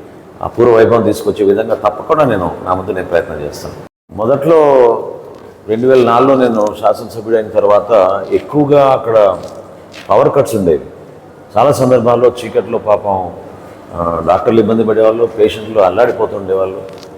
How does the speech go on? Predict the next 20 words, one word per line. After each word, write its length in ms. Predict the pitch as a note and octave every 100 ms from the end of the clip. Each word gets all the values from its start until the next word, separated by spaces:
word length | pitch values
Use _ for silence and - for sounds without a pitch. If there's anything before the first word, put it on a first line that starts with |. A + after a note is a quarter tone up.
| - - - -
ఆ 60 |
పరిస్థితి 520 | - G#2+ B2+ D3 C3+ B2+
గమనించి 640 | B2+ C3 - C3 A#2 A2
జనరేటర్ 400 | G2 A#2 C3+ C#3
తీసుకొచ్చి 440 | A#2+ A#2+ - A#2 -
పెట్టినా, 240 | A2 G#2 C3
వన్ 180 | A2 G#2+
ట్వంటీ 200 | A2+ A2+
ఫైవ్ 180 | A2+
కేవీ 260 | G#2+ A2 G#2+
జనరేటర్ 340 | G#2 G#2 G2
తీసుకొచ్చి 400 | G2 F#2+ - F#2+ -
పెట్టినా 240 | F#2 G#2+
కూడా 320 | G2 A2 D#3 - - - - - - - - - - - - - - -
ప్రభుత్వంలో 400 | B2 C3 D3 C#3+
ఉన్న 180 | C3 B2 B2
చిన్న 120 | A#2
చిన్న 120 | A#2+
సమస్యలు 440 | A2+ A2+ A#2+ C3 A2
ఎప్పుడు, 460 | G#2 C3 B2 G#2+